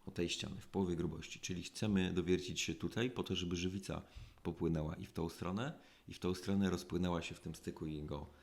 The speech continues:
zamknęła. Czyli ten otwór jest B, usuwamy go i w to miejsce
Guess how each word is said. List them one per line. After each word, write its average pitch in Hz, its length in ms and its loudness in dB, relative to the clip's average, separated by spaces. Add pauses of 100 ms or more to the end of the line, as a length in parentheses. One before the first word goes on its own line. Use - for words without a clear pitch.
(160)
zamknęła. 80 540 -4 (220)
Czyli 87 180 -6
ten 101 200 4
otwór 87 260 2
jest 76 180 -4
B, 104 320 4 (180)
usuwamy 90 480 2
go 104 360 2 (580)
i 90 440 4
w - 80 -12
to 90 140 0
miejsce 82 640 -2